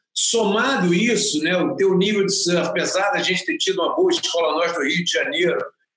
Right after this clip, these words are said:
com arpoador, depois com pier,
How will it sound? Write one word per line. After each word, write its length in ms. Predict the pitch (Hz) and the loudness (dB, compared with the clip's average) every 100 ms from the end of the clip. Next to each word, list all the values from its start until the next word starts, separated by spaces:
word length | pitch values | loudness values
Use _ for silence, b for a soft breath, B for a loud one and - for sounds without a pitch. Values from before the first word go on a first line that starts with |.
| _ | _
com 200 | - 151 | -2 0
arpoador, 760 | 160 - 175 147 160 185 175 131 | 0 -2 0 2 4 4 4 2
depois 340 | 143 165 170 | 2 2 0
com 220 | 170 151 | 0 -2
pier, 580 | - 190 196 170 139 139 | 0 0 2 2 2 0